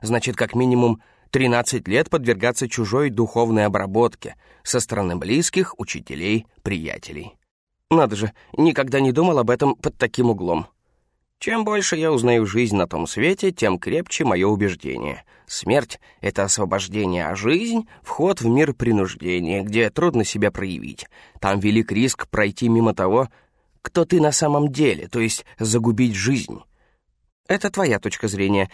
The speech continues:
я еще до этого не дошел, но я тебя слышу. Во всяком случае, по этой самой причине я до сих пор не желаю перевоплощаться. Мне и тут неплохо. В общем, довольно философии.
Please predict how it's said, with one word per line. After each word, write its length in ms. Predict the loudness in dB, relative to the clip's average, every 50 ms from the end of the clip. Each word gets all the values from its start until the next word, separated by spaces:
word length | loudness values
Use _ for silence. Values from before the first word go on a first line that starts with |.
| -12 -6
я 140 | -2 0 0
еще 200 | 2 2 0 2
до 80 | 2 2
этого 200 | 2 2 2 2
не 100 | 2 2
дошел, 420 | 2 0 -2 -2 -2 0 0 2
но 220 | 2 2 2 2
я 120 | 2 0 0
тебя 220 | -2 -2 -4 -4
слышу. 480 | -4 -6 -10 -10 -10 -10 -10 -12 -12 -14 _ _ _ _ _ _ _ _ _ _ _ _ _ _ _ _ -4
Во 160 | 0 0 0
всяком 380 | 0 0 -2 -2 0 0 -2
случае, 520 | -2 0 2 2 2 2 2 0 0 0 0
по 80 | -2
этой 300 | -2 -2 -2 -2 -2 -4
самой 320 | -4 -2 0 0 0 0 -2
причине 500 | -2 -6 -6 -6 -4 -2 -2 0 0 0
я 180 | 0 0 -2
до 160 | 0 -2 -2 -2
сих 220 | -2 -4 -4 -2
пор 260 | 2 2 2 2 0 -8 -16 -8 -2
не 140 | -2 0 0
желаю 380 | 2 2 2 2 4 2 2
перевоплощаться. 960 | 2 0 -2 -2 -2 -2 -2 -4 -6 -6 -6 -10 -12 -12 -12 -12 -12 -12 -14 -18 _ _ _ _ 0
Мне 240 | 2 4 4 4
и 20 | 4
тут 220 | 2 -2 -8 -8
неплохо. 580 | -8 -10 -8 -8 -8 -8 -8 -8 -10 -14 -16 -18 _ _ _ -20 _ _ -6
В 140 | 0 2
общем, 400 | 2 2 2 2 2 2 2 0 -2 -8 -20 _ _ _ _ -20
довольно 480 | -10 -4 0 0 2 4 4 4 4 2
философии. 800 | 2 2 0 0 0 -2 -4 -8 -8 -8 -8 -10 -10 -10 -12 -14